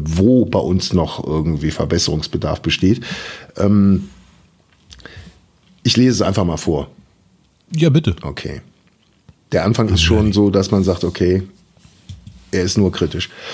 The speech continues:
Speaker 1: "Hallo Boomer Boys." Damit fängt's an.
Speaker 2: <laughs> Da haben wir den Salat, ja.
Speaker 1: "Euer kläglicher Vogue-Versuch mit der Rubrik Mann, Frau der Woche ist cringe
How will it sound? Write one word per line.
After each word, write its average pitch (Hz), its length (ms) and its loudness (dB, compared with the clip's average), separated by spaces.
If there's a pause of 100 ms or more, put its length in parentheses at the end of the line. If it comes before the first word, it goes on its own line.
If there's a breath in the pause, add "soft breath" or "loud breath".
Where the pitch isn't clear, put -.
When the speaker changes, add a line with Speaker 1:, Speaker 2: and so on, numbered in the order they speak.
(220 loud breath)
Speaker 1:
"Hallo 160 280 4
Boomer 135 360 2
Boys." 76 440 -2 (880)
Damit - 220 0
fängt's 107 260 2
an. 113 200 2
Speaker 2:
<laughs> 127 120 4
Da 131 100 2
haben 131 100 0
wir 135 60 2
den 110 80 4
Salat, 82 340 -2 (140 loud breath)
ja. - 120 -4 (180)
Speaker 1:
"Euer 117 260 2
kläglicher 117 760 2
Vogue-Versuch 92 920 2
mit 104 160 0
der 98 80 2
Rubrik 95 580 0
Mann, 101 240 2
Frau 95 300 0
der 87 180 2
Woche 90 260 0
ist - 360 -4
cringe 123 420 2